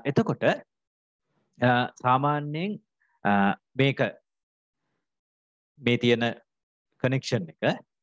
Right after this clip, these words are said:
මේ, අ, ලේයර් ආකිටෙක්චර් එක එහෙම නැත්නම් ලේයර් ස්තර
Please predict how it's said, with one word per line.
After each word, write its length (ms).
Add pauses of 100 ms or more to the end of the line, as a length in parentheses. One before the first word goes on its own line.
මේ, 300
අ, 300
ලේයර් 280
ආකිටෙක්චර් 520
එක 60
එහෙම 140
නැත්නම් 240
ලේයර් 240 (1120)
ස්තර 380